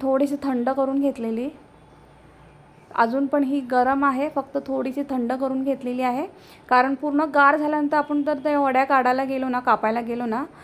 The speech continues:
तर त्या कापल्या नाही जात. तर आता बघा लगेचच हे छान असे ह्याच्या वड्या आपण करून घेऊया. आणि वड्यांचं पण तुम्हाला कोणता आकार पाहिजे त्या प्रकारे तुम्ही, अ, आकार तुम्ही सुरीच्या साहाय्याने देऊ शकता.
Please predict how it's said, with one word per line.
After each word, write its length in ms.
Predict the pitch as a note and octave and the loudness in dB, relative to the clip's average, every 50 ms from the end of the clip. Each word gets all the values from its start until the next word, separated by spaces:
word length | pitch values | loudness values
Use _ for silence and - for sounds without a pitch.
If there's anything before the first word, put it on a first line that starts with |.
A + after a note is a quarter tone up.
| - - - - - | -20 -20 -16 -2 -2
तर 120 | B3 A#3+ | -2 0
त्या 140 | A#3 C4+ C4 | 2 0 0
कापल्या 420 | C4 C4+ B3 A3 A#3 - B3+ B3+ | 2 2 2 2 2 -2 -2 -2
नाही 280 | B3 B3+ B3+ B3+ B3+ B3+ | 0 -2 -2 -2 -4 -2
जात. 240 | A#3 A#3 A#3 D4+ - - - - - - - - - - - - - - - - - - - - - - - - - - - - - - - | 0 2 0 0 0 -4 -14 -20 -20 -20 -20 -20 -20 -20 -20 -20 -20 -20 -20 -20 -20 -20 -20 -20 -20 -20 -20 -20 -20 -20 -20 -20 -20 -12 0
तर 40 | - | 4
आता 260 | B3 B3 A#3 A#3+ C4+ | 4 4 4 2 0
बघा 240 | C#4 C#4+ C#4+ C#4+ C#4+ | 0 0 0 0 0
लगेचच 480 | C#4 C4+ B3+ B3 C4 C#4 C4+ D4 C#4+ C4 | 0 -2 -2 -2 -4 -2 -2 -2 -2 -2
हे 200 | C4+ C4 C4+ C#4 C4+ - | -2 -2 -2 -2 -4 -2
छान 220 | B3+ C4 C4 C4+ | 0 0 0 0
असे 180 | C4 B3 - C4+ | 0 -4 -4 -4
ह्याच्या 200 | B3+ A#3+ A#3+ B3+ | -4 -4 -4 -2
वड्या 240 | B3 A#3+ A3+ A3+ A#3+ | -2 0 0 0 0
आपण 200 | A#3+ C4 B3+ B3 | -2 -2 -6 -4
करून 300 | B3 B3 A3+ B3 B3 B3 | -4 -4 -4 -2 -4 -4
घेऊया. 260 | C4 C4 C4 C#4 E4 F#4 - - - - - - - - | -2 -4 -4 -4 -6 -8 -12 -20 -20 -20 -20 -18 -2 0
आणि 200 | G#3+ A#3 B3+ C#4 | 0 0 0 0
वड्यांचं 520 | C4 C4 B3+ B3+ C4 C#4 D4 D4 C#4+ D#4 | 2 2 2 2 2 2 0 0 0 0
पण 220 | C#4+ D4+ D#4 D4+ | -2 -2 -2 -2
तुम्हाला 380 | C#4+ D4+ D4 C#4 C#4+ C#4+ D4 D4 | -2 -2 -2 0 0 2 2 0
कोणता 400 | D4 D4 D4 C#4 B3+ B3+ D4 D4 | 0 0 -2 -2 0 0 2 0
आकार 280 | C4+ C#4 - C4+ C4+ C4+ | 0 2 0 0 0 0
पाहिजे 500 | C4+ C4+ B3+ B3 B3 B3+ B3+ C4 C4+ C#4+ - - - - - - - - - - - - - - - - - - | -2 -2 -4 -2 -4 -4 -4 -4 -6 -8 -12 -16 -20 -20 -20 -20 -20 -20 -20 -20 -20 -20 -20 -20 -20 -20 -4 2
त्या 280 | C#4 C4+ C#4 C#4+ C#4+ C#4+ | 4 6 6 6 6 4
प्रकारे 520 | C#4 - - C4+ B3+ C4 C4 C4 C4 C4 | 2 0 -2 -2 0 0 0 0 0 0
तुम्ही, 460 | C4 C4+ C4 B3+ B3+ B3+ B3+ C4 B3+ | -2 -4 -4 -2 -2 -2 -4 -6 -8
अ, 160 | - - G#3+ A3 A3 A3 A3 G#3+ - | -4 0 2 4 4 4 4 4 2
आकार 280 | G3+ G#3 - A#3+ A#3 B3 | 2 2 2 0 0 0
तुम्ही 260 | A#3 C4 A#3+ A#3+ A#3+ | 0 -4 -4 -4 -6
सुरीच्या 400 | A#3 - B3+ A#3 A#3 A#3 A#3 B3 | -4 -4 -4 -4 -4 -2 -2 -4
साहाय्याने 400 | A#3+ C4 B3+ A#3 A3+ A#3+ A#3 A#3+ | -2 -2 -2 -2 -2 -4 -4 -6
देऊ 260 | A#3+ A3+ A3+ A#3 A#3+ | -6 -4 -4 -4 -4
शकता. 640 | A#3 B3 C4 B3+ - - C#4 D#4 G#4 G#4 - - - | -4 -4 -6 -6 -4 -4 -4 -4 -4 -6 -12 -20 -20